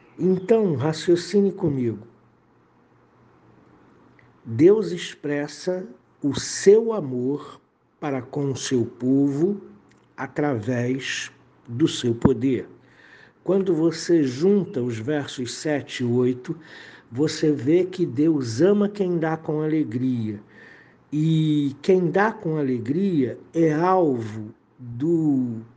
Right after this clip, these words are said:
poder de Deus que libera graça com abundância sobre a nossa vida. Então, Deus expressa seu amor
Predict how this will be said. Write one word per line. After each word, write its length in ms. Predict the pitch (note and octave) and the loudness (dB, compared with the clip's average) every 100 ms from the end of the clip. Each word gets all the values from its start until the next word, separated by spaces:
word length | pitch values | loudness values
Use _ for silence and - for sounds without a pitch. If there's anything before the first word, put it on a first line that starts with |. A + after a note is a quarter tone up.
| _ - | _ 4
poder 640 | F3+ A#2+ A#2+ G3 A#3+ G3 | 4 4 4 4 4 2
de 180 | C3+ C3 | -2 -6
Deus 580 | A2+ B2+ C3 C#3+ - - _ | -2 -2 0 -2 -8 -12 _
que 460 | - F3 F3 E3 E3+ | -8 0 0 0 -4
libera 560 | D#3 E3+ F#3+ E3+ G3 F#3 | -4 0 2 4 4 2
graça 680 | B2 D3+ F3+ A3 A3 - A#3 - | 0 0 2 0 -2 -8 -8 -6
com 240 | F#3+ F#3 | -4 0
abundância 1000 | F3 C#3+ C#3 C3 A#2+ B2+ C3+ C3+ F#3+ G3 F#3+ - - - - - _ | 0 0 -2 -2 -2 0 -2 -2 0 0 -2 -14 -20 -20 -20 -20 _
sobre 800 | - - - D#3+ D3+ C#3+ D3+ E3 - _ _ _ - | -18 -14 2 4 4 0 -4 -6 -8 _ _ _ -12
a 120 | - C#3 | -4 -2
nossa 420 | C#3 C3 - C3 | -2 -2 -2 -2
vida. 500 | A2+ A#2+ A#2 G#2+ G2+ - - - - - | 0 0 0 -4 -10 -16 -20 -20 -20 -8
Então, 600 | C#3+ C#3+ C3+ F3 F#3 D3 | -4 -4 0 2 2 0
Deus 480 | A2+ B2 E3 G3 E3+ | 0 2 4 4 -2
expressa 760 | F3 - - C3 C3 C3+ - F3 | -6 -8 -6 -4 -4 -6 -6 -6
seu 460 | - - F#3+ G3+ | -8 2 4 4
amor 560 | F3+ A#2+ A#2+ B2 C3 | 2 -2 0 0 -2